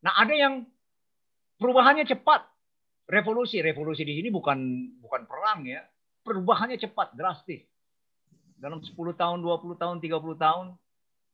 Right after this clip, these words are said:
penampakan kehidupannya sudah lain sama sekali. Misalnya. Ya, gara-gara apa, eh, information, communication, technology ini banyak perubahan yang drastis.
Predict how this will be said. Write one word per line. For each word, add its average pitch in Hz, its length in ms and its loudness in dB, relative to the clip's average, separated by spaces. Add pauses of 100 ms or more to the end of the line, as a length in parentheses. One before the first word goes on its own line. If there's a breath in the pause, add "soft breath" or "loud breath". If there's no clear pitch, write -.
penampakan 160 800 -2
kehidupannya 156 720 -4
sudah 135 320 -2
lain 139 320 -2
sama 123 160 -10
sekali. 127 400 -10 (960)
Misalnya. 92 400 -12 (960)
Ya, 156 160 0
gara-gara 147 720 2 (960 soft breath)
apa, 160 240 -4 (160)
eh, 123 800 -4 (340)
information, 143 720 -6 (260)
communication, 143 720 -4
technology 143 560 -2
ini 180 160 -8
banyak 226 400 2
perubahan 175 480 4
yang 156 80 -8
drastis. 143 480 -6